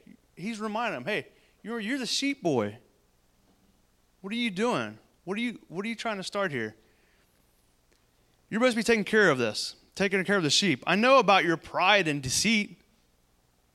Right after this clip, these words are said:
Okay, he's talking to David. "Hey, sheep boy,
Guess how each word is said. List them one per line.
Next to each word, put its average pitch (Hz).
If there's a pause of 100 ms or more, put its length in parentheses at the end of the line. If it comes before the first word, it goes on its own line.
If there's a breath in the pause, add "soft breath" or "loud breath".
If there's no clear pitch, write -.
(340)
Okay, 143
he's 147
talking 214
to 196
David. 160 (1200)
"Hey, 214
sheep 240
boy, 143